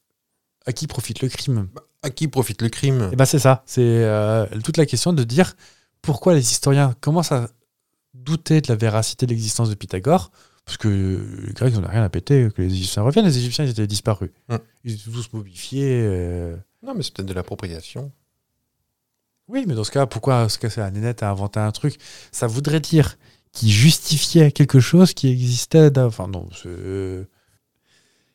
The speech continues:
Speaker 1: Une autre petite idée reçue,
Speaker 2: Oui.
Speaker 1: mythe, euh,
Speaker 2: Oui,
Speaker 1: qui
Speaker 2: oui.
Speaker 1: peut vous sauver des vies.
Speaker 2: Ah bah oui.
Speaker 1: Euh, imagine, on est l'été,
Speaker 2: Hmm.
Speaker 1: il fait chaud,
Speaker 2: Hmm.
Speaker 1: t'as mangé ton repas, euh, barbecue test, t'as mangé des chipots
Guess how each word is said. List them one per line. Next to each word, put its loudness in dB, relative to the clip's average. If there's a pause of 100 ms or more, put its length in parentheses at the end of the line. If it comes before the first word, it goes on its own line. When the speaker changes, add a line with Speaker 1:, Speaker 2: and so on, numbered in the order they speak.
(120)
Speaker 1:
Une -4
autre -6
petite -8
idée 0
reçue, 0
Speaker 2:
Oui. 6
Speaker 1:
mythe, 0
euh, 2
Speaker 2:
Oui, 2
Speaker 1:
qui -6
Speaker 2:
oui. -2
Speaker 1:
peut 0
vous 0
sauver 2
des -2
vies. -8 (120)
Speaker 2:
Ah -2
bah 2
oui. 4 (720)
Speaker 1:
Euh, 2 (120)
imagine, 2
on -2
est 0
l'été, -4 (200)
Speaker 2:
Hmm. 0 (260)
Speaker 1:
il -12
fait -2
chaud, 2
Speaker 2:
Hmm. -4 (580)
Speaker 1:
t'as 2
mangé -2
ton -4
repas, 0
euh, -2
barbecue -2
test, -6
t'as -4
mangé -2
des -2
chipots 2